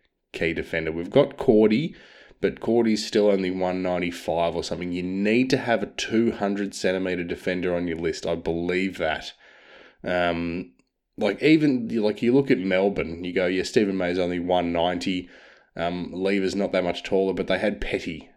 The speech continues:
and, you know, Petty's gone forward and whatever, but Petty, I think, is close to two hundred centimetres. He's be-, between one ninety-five and two hundred. Like,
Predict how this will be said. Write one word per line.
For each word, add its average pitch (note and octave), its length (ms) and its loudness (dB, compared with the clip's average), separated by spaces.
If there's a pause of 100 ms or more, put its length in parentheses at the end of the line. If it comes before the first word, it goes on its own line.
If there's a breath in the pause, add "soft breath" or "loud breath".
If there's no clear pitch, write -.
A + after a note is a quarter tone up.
and, E2+ 220 -10 (200)
you G#2+ 100 -4
know, F2 240 -6
Petty's A2 300 0
gone F2 180 -4
forward E2 320 0
and D#2+ 100 -2
whatever, E2 300 0
but E2+ 240 -4
Petty, A2+ 320 2
I F#2+ 80 0
think, F#2+ 240 -4
is F2 140 -4
close F2+ 320 0
to - 100 -14
two F#2+ 140 -2
hundred E2+ 280 -4
centimetres. E2 460 -6
He's E2 80 -8
be-, E2+ 180 -10 (140)
between F#2 540 -4 (720 loud breath)
one F2+ 180 -2
ninety-five E2+ 540 -2
and F2 100 -12
two F2+ 160 -6
hundred. E2 360 -6
Like, F2+ 200 -2